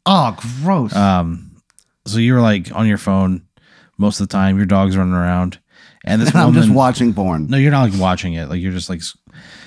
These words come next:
Speaker 2: you're just, like, opening up and, and do a new window, just, like, getting things prepped.
Speaker 1: Oh, okay.
Speaker 2: Yeah.
Speaker 1: Oh, man.
Speaker 2: Getting the backlog ready, as you call it.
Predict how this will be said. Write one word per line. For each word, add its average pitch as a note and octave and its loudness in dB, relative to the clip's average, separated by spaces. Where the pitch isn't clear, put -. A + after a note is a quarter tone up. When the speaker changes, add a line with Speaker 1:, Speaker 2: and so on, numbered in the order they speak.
Speaker 2:
you're C3+ 4
just, C3+ 2
like, A#2 2
opening G2+ 2
up G2+ 2
and, F#2+ 2
and F#2 0
do G2+ 4
a - 4
new F#2 4
window, F2+ 0
just, G#2 -4
like, F2+ -2
getting E2+ -2
things F2+ -10
prepped. F2 -8
Speaker 1:
Oh, D3 4
okay. F#2 -2
Speaker 2:
Yeah. F2 -2
Speaker 1:
Oh, E3+ 0
man. G2 2
Speaker 2:
Getting G2+ 0
the G2+ 2
backlog F#2 0
ready, F2+ -2
as F2 -6
you F2+ -6
call F2+ -4
it. - -14